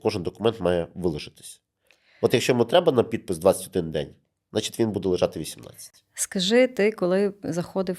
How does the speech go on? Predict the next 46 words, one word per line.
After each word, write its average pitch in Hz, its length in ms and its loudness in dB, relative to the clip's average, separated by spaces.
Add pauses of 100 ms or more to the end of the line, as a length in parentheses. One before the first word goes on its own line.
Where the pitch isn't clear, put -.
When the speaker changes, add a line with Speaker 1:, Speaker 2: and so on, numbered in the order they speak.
Speaker 2:
в - 20 -18
курс, - 480 -2 (120)
е, 165 300 2
ти - 220 -2
знав 170 300 2
правила, 165 420 2
що 156 240 -8
має 156 220 0
бути 151 200 -4
діючий 156 400 -4
бізнес, 202 440 -4
мають 151 240 0
бути 156 200 -6
працівники, 208 760 -2
і 156 260 -4
коли 165 320 -4
ти 165 120 -8
заходив, 247 420 0
то 170 140 -4
ми 175 80 2
говорили 165 380 0
про - 160 -10
те, 220 120 0
що 208 120 -4
до 160 100 -4
того 175 200 -4
часу 170 300 -2
ти 156 160 -4
відкриєшся. - 600 -4 (640)
Ну, 208 80 0
так 208 200 6
сталося, 175 440 2
що - 140 -6
ти 175 120 4
не 170 180 6
відкрився 160 520 0
до 170 100 -10
того 190 240 -2
часу. 214 540 -2 (500)
Е, 180 560 0 (140)
просто 220 320 2
для 175 140 0
інших, 254 380 4
хто - 160 -8
буде 175 200 -2
заходити, - 580 -2